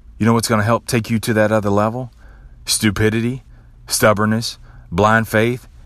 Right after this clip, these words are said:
passion, assistance, friends and family. Yeah, friends and family, they were on that other force too that were holding you back,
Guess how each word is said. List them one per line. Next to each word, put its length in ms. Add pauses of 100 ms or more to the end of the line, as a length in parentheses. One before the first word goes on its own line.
(120)
passion, 540 (220)
assistance, 640 (340)
friends 280
and 80
family. 480 (920)
Yeah, 380
friends 300
and 100
family, 340
they 140
were 160
on 100
that 140
other 180
force 380
too 240
that 120
were 120
holding 240
you 80
back, 440